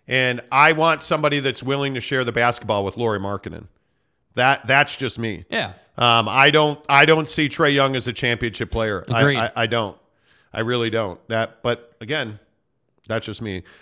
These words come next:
Speaker 1: Uh, Mike Maple says, "Can't say, can I just say that I love the fact you guys don't read scripts for your sponsors? I appreciate the fact everything you say is from experience. It makes it come off like something I actually want." Well,
Speaker 2: Dude, uh, yeah.
Speaker 1: 'cause we,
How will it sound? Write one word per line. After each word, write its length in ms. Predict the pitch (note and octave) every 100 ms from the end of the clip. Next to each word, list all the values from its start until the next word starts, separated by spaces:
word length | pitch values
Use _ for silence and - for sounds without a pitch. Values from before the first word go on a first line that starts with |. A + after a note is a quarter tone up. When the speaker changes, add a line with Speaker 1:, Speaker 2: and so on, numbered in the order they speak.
| -
Speaker 1:
Uh, 160 | - C#3
Mike 260 | C#3+ F#3 -
Maple 240 | F#3+ F#3+
says, 260 | - F3 -
"Can't 320 | F#3 F#3+ G3
say, 480 | - F#3+ F3+ F3 - E2
can 140 | - F#3+
I 120 | E3+
just 240 | F#3+ G3+
say 180 | - F#3
that 160 | F3+ D#3+
I 60 |
love 240 | D3 D3+ C#3+
the 80 | D3
fact 260 | E3 D3
you 80 | D3
guys 260 | D#3 D3 -
don't 240 | D3 -
read 200 | C#3+ B2
scripts 420 | - C#3 C#3+ -
for 120 | -
your 160 | C#3 B2+
sponsors? 560 | - A#2+ A#2+ - C#3+ C#3+
I 80 |
appreciate 440 | C3 - D3+ - D3+
the 80 | C3+
fact 280 | C#3+ C3
everything 260 | D3 C#3+ C#3+
you 100 | C3+
say 240 | - C#3
is 100 | B2+
from 220 | - C3+ A#2+
experience. 760 | - - C3+ B2 G#2 G#2 - - _ _ _ _
It 180 | D#3 D3+
makes 220 | D#3+ -
it 100 | D#3
come 140 | D#3 D#3
off 180 | C#3
like 200 | C#3+ C3+
something 360 | - D3 C3 D3
I 120 | C3
actually 400 | B2+ B2+ - B2
want." 280 | A#2+ A#2 -
Well, 440 | D3 C3 - _ -
Speaker 2:
Dude, 340 | F#3 G#2+ D#2+ - _ _
uh, 140 | C3 B2
yeah. 220 | C3 G#2
Speaker 1:
'cause 220 | - D3+ A#2+
we, 340 | D#3 E3+ C3+